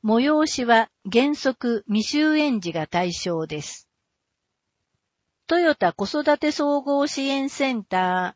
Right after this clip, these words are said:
ー、あいあい。電話、三七七ゼロ七一。ファックス、三七七ゼロ七二。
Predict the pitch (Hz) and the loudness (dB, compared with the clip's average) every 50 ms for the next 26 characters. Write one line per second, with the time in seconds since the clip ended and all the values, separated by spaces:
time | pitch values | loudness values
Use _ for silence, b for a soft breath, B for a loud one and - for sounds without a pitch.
0 | - - 254 269 247 202 175 - 170 160 160 160 156 - _ _ _ _ _ _ | -4 -2 0 0 0 0 -2 -4 -4 -4 -4 -6 -10 -20 _ _ _ _ _ _
1 | _ _ _ _ _ _ _ _ _ _ _ _ _ _ _ _ _ _ _ _ | _ _ _ _ _ _ _ _ _ _ _ _ _ _ _ _ _ _ _ _
2 | _ - 190 226 254 269 262 254 240 233 220 220 - _ _ _ _ - - - | _ -2 0 0 2 0 -2 -2 0 0 0 -2 -4 _ _ _ _ -16 -8 -2
3 | 277 285 302 302 302 302 302 285 254 208 175 - - - 196 208 233 269 294 294 | -2 0 0 -2 -4 -4 -2 -2 -2 -2 -4 -6 -6 -4 -2 -2 0 0 -2 0
4 | - 302 285 226 196 185 180 180 180 190 220 226 226 220 214 - - - 160 160 | 0 -2 0 0 -2 -2 -2 -2 -2 0 0 0 0 -2 -4 -6 -10 -10 -10 -10
5 | 190 _ _ _ _ _ _ _ _ _ _ _ _ _ _ _ - - - - | -12 _ _ _ _ _ _ _ _ _ _ _ _ _ _ _ -4 0 0 0
6 | - _ - - 208 - - - 165 165 175 _ _ _ _ _ - - - 269 | -2 _ -10 -8 -8 -8 -8 -8 -8 -10 -10 _ _ _ _ _ -10 -2 0 0
7 | 277 294 294 294 294 294 277 240 202 180 175 - - 202 214 240 254 277 285 277 | 0 0 0 -2 -2 -2 -2 0 -2 -2 -4 -4 -4 -2 -2 0 0 0 0 0
8 | 311 294 240 214 185 180 180 190 202 220 226 226 220 214 208 190 175 165 165 | 0 0 0 0 0 0 -2 -2 0 0 0 0 0 0 -2 -2 -4 -6 -10